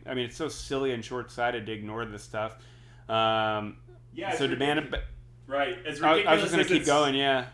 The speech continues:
Speaker 2: Well, just
Speaker 1: Uh,
Speaker 2: real
Speaker 1: so,
Speaker 2: quick, as ridiculous
Speaker 1: yeah.
Speaker 2: as it seems to read this ten years later, imagine fifty
Speaker 1: Yeah.
Speaker 2: years later.
Speaker 1: Oh, yeah. So the next one: demand a balanced budget. You haven't heard the Tea Party say shit to Trump about that. Enact
Speaker 2: Yeah.
Speaker 1: fundamental tax reform.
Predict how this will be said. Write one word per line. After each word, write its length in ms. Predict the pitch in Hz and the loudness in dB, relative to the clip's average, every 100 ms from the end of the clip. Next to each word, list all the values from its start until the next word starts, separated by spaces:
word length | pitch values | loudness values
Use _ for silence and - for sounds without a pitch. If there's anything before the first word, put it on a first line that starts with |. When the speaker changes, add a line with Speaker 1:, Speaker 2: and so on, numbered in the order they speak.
| - - | -14 6
Speaker 2:
Well, 200 | 175 180 | 8 10
just 220 | 202 185 | 10 12
Speaker 1:
Uh, 40 | 185 | 12
Speaker 2:
real 100 | 190 | 10
Speaker 1:
so, 40 | 196 | 10
Speaker 2:
quick, 200 | 175 - | 8 8
as 300 | 175 180 147 | -2 -2 0
ridiculous 540 | 165 196 202 180 165 | 4 6 6 4 2
Speaker 1:
yeah. 60 | 175 | -2
Speaker 2:
as 80 | 160 | -2
it 80 | 147 | -4
seems 300 | 175 175 156 | -2 -4 -4
to 80 | |
read 240 | 135 151 151 | -2 -2 0
this 180 | 143 139 | -2 -2
ten 240 | 143 143 | -2 0
years 280 | 135 120 117 | 0 -2 -4
later, 300 | 120 117 117 | -6 -4 -4
imagine 420 | 120 135 131 117 | 0 0 0 -4
fifty 360 | 107 - 143 139 | -8 -8 -6 0
Speaker 1:
Yeah. 260 | 131 120 | 2 4
Speaker 2:
years 140 | 110 107 | 2 -2
later. 420 | 107 107 107 104 - - - - - - | -4 -4 -6 -10 -18 -20 -20 -20 -10 2
Speaker 1:
Oh, 140 | 165 | 2
yeah. 360 | 135 151 113 101 - - - - | 4 2 2 0 -8 -20 -20 -10
So 140 | - 147 | -4 -2
the 100 | 151 | 4
next 220 | 170 170 | 2 2
one: 140 | 151 | -4
demand 360 | 139 131 139 151 | -2 0 0 0
a 40 | |
balanced 440 | 135 135 135 127 - | 2 4 2 -2 0
budget. 360 | 131 123 110 | 2 2 -4
You 100 | 110 | -2
haven't 140 | 127 135 | -2 0
heard 200 | 139 143 | 0 0
the 40 | 123 | -4
Tea 220 | - 135 | -6 -4
Party 300 | 135 131 123 | -2 -2 -4
say 180 | - 113 | -6 -8
shit 380 | - - 131 - | -6 -6 -6 -8
to 80 | |
Trump 280 | 123 131 127 | -8 -6 -6
about 320 | 123 117 113 | -2 -2 -2
that. 460 | 117 123 123 123 - - - - | 2 4 4 2 -2 -14 -20 -8
Enact 360 | 123 135 143 113 | 0 4 4 2
Speaker 2:
Yeah. 100 | 113 | 0
Speaker 1:
fundamental 540 | 147 151 139 139 139 | 0 2 0 0 -4
tax 400 | 135 131 139 - | 0 4 4 2
reform. 560 | 147 147 147 147 151 | -8 -4 0 0 0